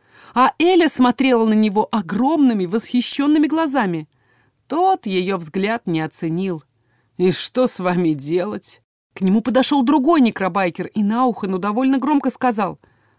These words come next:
«Райк, честное слово, может, и ошибаюсь, но слишком уж похожа на дочь Хестера». «Да так и есть, бороду мне опалить!» прикрикнул другой, спрыгивая с гончей и направляясь к нам. Остальные тоже подтянулись.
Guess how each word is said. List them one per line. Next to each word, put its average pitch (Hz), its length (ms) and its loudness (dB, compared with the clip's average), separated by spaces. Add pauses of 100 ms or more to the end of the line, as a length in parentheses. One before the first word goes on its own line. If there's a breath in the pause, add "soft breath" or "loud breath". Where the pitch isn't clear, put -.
«Райк, 185 440 -4
честное - 280 -6
слово, 214 360 -6 (380 soft breath)
может, 208 300 -4
и - 20 -2
ошибаюсь, 214 640 -2 (320 soft breath)
но 214 160 0
слишком 240 480 0
уж 214 160 -2
похожа 214 520 0
на 190 160 -2
дочь 180 240 -4
Хестера». 180 560 -6 (1200)
«Да 165 260 -4
так 185 320 -4
и 185 60 2
есть, 214 440 -2
бороду 214 460 0
мне 190 240 0
опалить!» 175 560 -4 (360)
прикрикнул 185 560 -4
другой, 165 480 -4
спрыгивая 185 540 -4
с 170 80 -4
гончей 226 400 0
и - 20 -2
направляясь 185 540 -4
к - 80 -14
нам. 156 260 -6 (300)
Остальные 247 480 2
тоже 226 260 -2
подтянулись. 180 640 -8